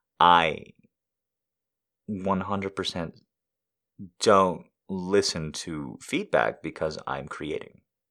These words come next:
All of my, my process is on creation. And when I'm in a communicative state, uh, when I'm really feeling active on Twitter or the blog or something,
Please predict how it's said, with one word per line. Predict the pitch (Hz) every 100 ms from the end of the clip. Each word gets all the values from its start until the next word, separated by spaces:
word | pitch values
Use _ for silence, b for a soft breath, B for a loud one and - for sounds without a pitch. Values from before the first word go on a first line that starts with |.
| _ _
All | - 87 92
of | 92
my, | 80 76 -
my | 87 71
process | 71 80 71 76 73
is | 78
on | 71 76
creation. | - - - - - _ _ _ _ B B B B B B _ _ _ _
And | 101 101 95 92 90 - - - _ _ _ _ _ _ _ _ _ _ _ _ _ _ _ _ _ _ _ _ _ _
when | - - 58 101 104 101 92 85 - _ _ -
I'm | 101 98 95 90
in | 85 98 98 92 90 85 -
a | 101 95
communicative | - 85 85 90 123
state, | - - 165 208 - - _ -
uh, | 64 60
when | 71
I'm | 71
really | 80 85
feeling | 85 98 82
active | - 85 - 87
on | 76
Twitter | - 80 85
or |
the | 80
blog | 73 71 78
or | 90
something, | - 98 107 117 127